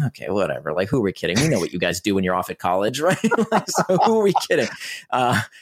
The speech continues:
and, and some of that is that, you know, the realities of, of coming to America, we have to remember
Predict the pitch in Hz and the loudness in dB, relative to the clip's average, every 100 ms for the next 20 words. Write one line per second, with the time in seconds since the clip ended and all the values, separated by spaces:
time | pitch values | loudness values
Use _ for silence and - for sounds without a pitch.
0 | _ 175 175 185 180 170 _ _ - - | _ -2 0 0 -2 -4 _ _ -4 0
1 | 381 349 180 131 135 139 110 - 156 131 | 0 2 2 4 2 0 -2 -4 -2 0
2 | 113 120 131 185 147 113 104 - 113 98 | 2 2 2 2 2 2 -2 -4 -4 -4
3 | - - 147 135 - 95 110 110 107 185 | -8 -2 0 0 0 0 0 0 -2 -2
4 | 202 101 107 87 | 0 2 2 0